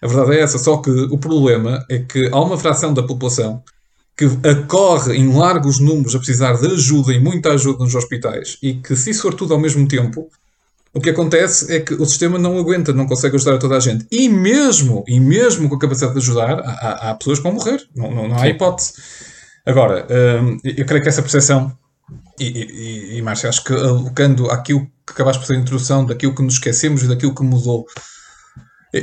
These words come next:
Speaker 1: eu creio que a, a pergunta remete para outra circunstância. Eu acho que as coisas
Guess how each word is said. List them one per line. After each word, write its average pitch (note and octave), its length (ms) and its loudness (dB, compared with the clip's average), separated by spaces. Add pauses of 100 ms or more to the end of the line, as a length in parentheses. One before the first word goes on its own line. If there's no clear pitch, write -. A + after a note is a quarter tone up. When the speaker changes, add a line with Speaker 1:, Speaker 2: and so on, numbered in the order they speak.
(160)
Speaker 1:
eu E3+ 100 2
creio F3 180 2
que - 160 -2 (400)
a, D3+ 40 6
a D#3 120 2
pergunta D3+ 260 2
remete C#3+ 320 2
para D3+ 100 -2
outra C#3+ 260 2
circunstância. C#3+ 520 0
Eu B2+ 60 0
acho C#3 160 0
que C3+ 180 2 (300)
as B2+ 80 0
coisas C#3 500 0